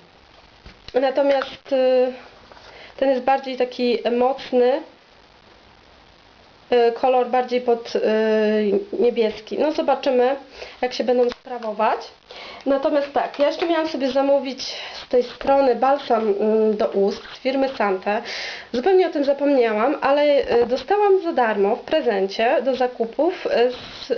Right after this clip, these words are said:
balsam do ust, e, w szczycie z owocem granatu i oliwą z oliwek z firmy Eco Cosmetics. Zawiera, mm, certyfik-,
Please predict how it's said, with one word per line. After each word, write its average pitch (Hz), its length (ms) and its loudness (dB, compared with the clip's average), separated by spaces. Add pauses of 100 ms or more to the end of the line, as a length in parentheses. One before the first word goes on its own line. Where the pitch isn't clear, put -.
(180)
balsam 277 400 0
do 226 120 0
ust, 226 720 -2
e, 226 320 2
w 233 60 -10
szczycie 240 600 -2 (300)
z 226 120 -6
owocem 269 460 0
granatu 247 500 0
i 220 220 -2
oliwą 240 480 2
z - 160 -4
oliwek 208 480 0 (140)
z - 60 -16
firmy 247 320 2
Eco 226 240 -6
Cosmetics. 214 680 -4 (420)
Zawiera, 269 480 0
mm, 233 480 2
certyfik-, 233 520 -6